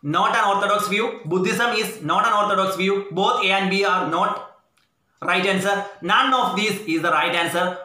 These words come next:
Fourth option is the right answer. Option four is the right answer. Option four is the right answer, friends. Some orthodox views are Nyaya philosophy, Vaisheshika philosophy, Vedants, Purva Mimamsa and Uttara Mimamsa,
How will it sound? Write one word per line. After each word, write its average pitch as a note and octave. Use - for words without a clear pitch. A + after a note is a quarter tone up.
Fourth A#3+
option E3
is E3
the E3+
right C#3+
answer. D3
Option F3+
four E3
is D#3
the D#3+
right C3
answer. B2
Option F3
four E3+
is E3+
the D#3+
right C#3
answer, D3
friends. C#3+
Some G#3
orthodox G#3
views F3+
are G#3
Nyaya E3+
philosophy, F#3
Vaisheshika F#3
philosophy, E3+
Vedants, D3+
Purva G#3
Mimamsa G3
and F#3+
Uttara G#3
Mimamsa, E3